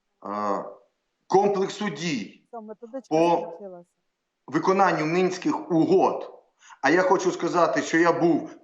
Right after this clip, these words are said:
Speaker 1: першим українцем, який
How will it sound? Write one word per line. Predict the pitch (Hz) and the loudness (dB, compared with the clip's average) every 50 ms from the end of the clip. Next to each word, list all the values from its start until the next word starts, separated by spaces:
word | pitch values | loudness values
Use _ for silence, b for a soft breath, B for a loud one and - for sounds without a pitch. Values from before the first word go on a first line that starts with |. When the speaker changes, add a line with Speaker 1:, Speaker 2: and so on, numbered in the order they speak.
| _ | _
Speaker 1:
першим | - 196 202 196 175 - - 180 175 175 | 0 2 4 4 4 4 2 0 0 -2
українцем, | 151 - 185 185 175 170 151 131 117 - - 90 - - - - _ B B B B B | -2 -2 0 2 2 2 0 -2 -4 -4 -10 -12 -12 -14 -18 -20 _ B B B B B
який | B 117 156 156 - - 180 196 190 190 170 139 - - - - | B 0 0 0 0 0 2 2 2 2 2 0 -2 -6 -12 -20